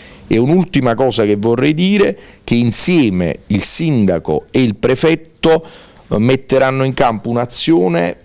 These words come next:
che è già in atto, ma la struttureremo in modo definitivo, di un tavolo permanente per il coordinamento di tutte le forze in campo, tutte. Quindi si va dalle associazioni, ai parroci,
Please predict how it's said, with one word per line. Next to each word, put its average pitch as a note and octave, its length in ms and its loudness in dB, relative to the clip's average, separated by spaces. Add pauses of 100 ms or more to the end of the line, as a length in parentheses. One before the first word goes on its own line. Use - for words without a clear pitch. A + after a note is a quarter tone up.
(140)
che - 140 -2
è F#2+ 60 -4
già A2+ 240 2
in C#3 160 2
atto, G2 380 -2
ma F2+ 100 0
la F#2 60 0
struttureremo A#2+ 840 0
in G#2+ 60 -2
modo A#2+ 240 -2
definitivo, C#3+ 680 0
di B2 80 -2
un A2+ 240 -2
tavolo D3+ 500 0
permanente D3+ 1000 -2 (240)
per B2 160 0
il B2+ 200 -2
coordinamento D3 1160 0
di A#2 120 0
tutte D#3+ 340 -2
le A#2+ 120 2
forze C3+ 380 0
in A2+ 140 -2
campo, D#2 420 -4
tutte. B2 640 -2 (440)
Quindi C3+ 180 0
si A#2 120 0
va A#2+ 100 4
dalle A2 240 2
associazioni, G#2+ 1120 0
ai A2+ 220 0
parroci, G#2 840 0